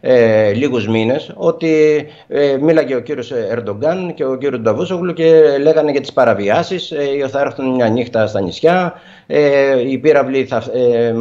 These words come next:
ε, οι πύραυλοι τους, ε, φτάνουν κατευθείαν στην Αθήνα και όλα αυτά τα καλά. Και για να αλλάξουνε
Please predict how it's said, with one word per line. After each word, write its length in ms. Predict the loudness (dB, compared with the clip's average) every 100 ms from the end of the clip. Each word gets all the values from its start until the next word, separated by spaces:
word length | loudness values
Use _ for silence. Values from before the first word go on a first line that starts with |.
| -4
ε, 320 | -4 -2 -2
οι 60 | -2
πύραυλοι 380 | 2 2 0
τους, 180 | -4 -6
ε, 200 | -2 -4
φτάνουν 360 | 0 -2 -2 -2
κατευθείαν 460 | -4 -4 -4 -2
στην 180 | -2 -4
Αθήνα 540 | -6 -2 -2 -2 -4 -10 -20 _ _
και 340 | 0 4 4 4 2 0 -4
όλα 200 | -4 -4
αυτά 180 | -4 -6
τα 80 | -4
καλά. 280 | -4 -4 -4
Και 300 | -6 -8 -6 -8
για 180 | -2 -2
να 100 | 0
αλλάξουνε 680 | 2 0 -2 -4 -4 -4